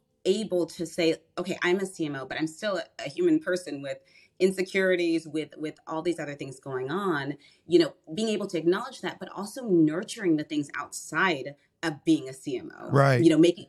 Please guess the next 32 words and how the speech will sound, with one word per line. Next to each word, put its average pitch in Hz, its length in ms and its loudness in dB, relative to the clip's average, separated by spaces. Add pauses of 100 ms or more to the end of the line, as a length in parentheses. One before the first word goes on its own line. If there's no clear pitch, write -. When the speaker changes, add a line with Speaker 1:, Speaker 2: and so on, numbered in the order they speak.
(140)
Speaker 1:
making 196 300 -4
sure 220 140 -8
that 180 100 -4
you're 170 160 -2
paying 170 180 -2
attention 165 260 -4
that 165 120 -6
the 156 140 -8 (100)
things 185 300 2
that 156 160 -12
are 131 300 -8 (360)
within 175 520 6
you 160 260 0
that 156 180 -4
will 139 180 -10
always 160 420 0
be 127 160 -12
there, 123 180 -8
that 151 300 -6 (320)
are 175 60 4
not 170 300 4
dependent 131 400 -12
on 123 120 -6
this 123 160 -10
job 117 320 -6
or - 140 -8
on 120 140 2
this 113 200 -2 (220)
title, 147 360 2
which 135 200 -10
we 147 80 -2
get - 160 -4